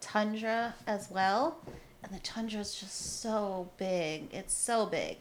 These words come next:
I like it. I do like the Tundra too. But, like, I go to the grocery store in this giant-ass Tundra, and I take up two parking spaces because it's so long you can't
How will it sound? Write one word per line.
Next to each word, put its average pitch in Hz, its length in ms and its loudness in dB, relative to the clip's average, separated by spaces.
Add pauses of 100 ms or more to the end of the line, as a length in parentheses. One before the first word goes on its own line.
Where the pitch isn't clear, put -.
I 226 160 6
like 254 280 8
it. 180 280 6
I 214 80 4
do 214 220 2
like 220 220 4
the 202 80 -4
Tundra 190 380 -4
too. 247 380 2 (420)
But, 233 140 4
like, 226 220 6
I 226 80 4
go 240 160 4
to 233 60 6
the 226 80 6
grocery 226 400 6
store 175 540 4 (200)
in 196 140 0
this 190 200 -2
giant-ass 190 680 6
Tundra, 190 300 4
and - 140 2
I 180 100 6
take 220 220 0
up - 220 2
two 233 500 -2
parking 220 360 2
spaces 170 500 -4
because 226 640 6
it's - 220 0
so 208 280 8
long 190 440 8
you - 100 -10
can't 196 300 0